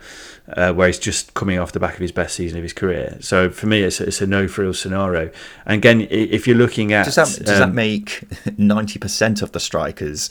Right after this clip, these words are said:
Speaker 2: in the Championship no-frills forwards? Because you don't have many who really run past defenders, do you? And I think
Speaker 1: No, but
Speaker 2: Ginelli really is, uh, is, is a player who does run past defenders.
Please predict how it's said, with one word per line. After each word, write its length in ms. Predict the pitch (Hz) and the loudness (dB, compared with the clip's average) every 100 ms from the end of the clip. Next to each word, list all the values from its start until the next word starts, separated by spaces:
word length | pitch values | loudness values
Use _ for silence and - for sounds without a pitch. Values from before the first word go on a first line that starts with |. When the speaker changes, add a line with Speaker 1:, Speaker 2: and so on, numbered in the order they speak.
| - - | -12 -6
Speaker 2:
in 100 | 90 | -4
the 80 | 80 | -4
Championship 560 | - 78 71 73 - - | -4 -6 -6 -8 -8 -4
no-frills 560 | 85 80 - 76 65 - | -4 -4 -6 -8 -8 -8
forwards? 400 | - 62 64 - | -8 -8 -10 -6
Because 220 | 107 107 | -6 -4
you 60 | 151 | -4
don't 100 | 135 | -4
have 140 | 90 | -2
many 220 | 101 90 | -2 -2
who 160 | 78 76 | -4 -6
really 420 | 80 82 82 69 - - | -4 -4 -6 -10 -12 -12
run 300 | 85 85 85 | -6 -4 -4
past 320 | 85 82 - | -8 -10 -12
defenders, 500 | - 82 85 71 - | -10 -8 -8 -8 -8
do 80 | 107 | -6
you? 140 | 104 - - _ _ | -8 -12 -20 _ _
And 140 | - 110 | -2 0
I 40 | |
think 180 | - 117 | 2 2
Speaker 1:
No, 80 | 143 | 4
but 80 | 104 | 4
Speaker 2:
Ginelli 300 | 107 92 - | 2 0 0
really 260 | 101 104 120 | 2 4 2
is, 220 | 160 - | -2 -4
uh, 260 | - 76 - - | -4 -4 -6 -8
is, 240 | - - - | -10 -12 -8
is 120 | 156 - | -6 -4
a 60 | |
player 240 | - 60 67 | -6 -6 -8
who 100 | 71 | -8
does 200 | 71 78 | -10 -10
run 140 | 71 | -12
past 240 | 69 71 - | -10 -14 -12
defenders. 480 | - 73 69 - | -10 -10 -12 -18